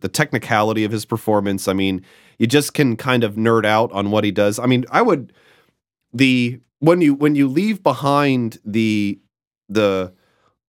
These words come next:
larger aspects that we expect from a story to make, like, uh, you know, to have an emotional context, um, if instead you see this thing as, like, setup to setup to setup, like,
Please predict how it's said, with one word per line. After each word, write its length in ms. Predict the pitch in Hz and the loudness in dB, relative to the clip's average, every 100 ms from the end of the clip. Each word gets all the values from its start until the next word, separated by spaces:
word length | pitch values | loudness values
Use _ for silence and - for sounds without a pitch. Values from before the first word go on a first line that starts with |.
| - | -2
larger 460 | 117 143 139 135 | 0 2 0 -4
aspects 520 | 113 117 117 - 101 - | 0 -2 0 -4 -2 -2
that 60 | |
we 100 | 107 | -2
expect 440 | 101 - - 107 - | -2 -2 -4 -4 -4
from 140 | 107 | -4
a 40 | |
story 360 | 95 - 113 104 | -4 -2 0 0
to 80 | 98 | -2
make, 240 | 104 101 | -4 -2
like, 160 | 98 92 - | -4 -4 -10
uh, 40 | 101 | -6
you 160 | 101 | -4
know, 200 | 104 90 87 | -2 -2 -6
to 120 | 98 | -4
have 160 | 127 | -2
an 60 | 117 | 0
emotional 480 | 101 113 117 120 101 | 0 0 -2 -4 -4
context, 720 | 110 95 90 92 76 - - _ _ _ | -4 -4 -2 -6 -6 -10 -16 _ _ _
um, 480 | - 101 92 92 92 - _ - | -2 0 0 -4 -8 -14 _ -2
if 160 | 170 | 0
instead 540 | 170 143 - 131 131 139 | 2 0 0 0 0 0
you 140 | 120 | -4
see 380 | 117 - 127 131 | -4 -2 0 0
this 240 | 127 127 | -2 -4
thing 360 | - 135 135 135 | 0 0 0 -2
as, 240 | 98 98 | -2 -4
like, 280 | 98 95 - _ _ _ _ | -2 -2 -4 _ _ _ _
setup 480 | - - 123 123 123 | -6 0 2 2 -2
to 80 | 113 | -6
setup 360 | - 117 113 | 0 0 0
to 80 | 107 | -6
setup, 500 | - 113 107 139 139 _ _ _ | -2 0 0 -2 -6 _ _ _
like, 340 | 104 101 92 | -2 0 -2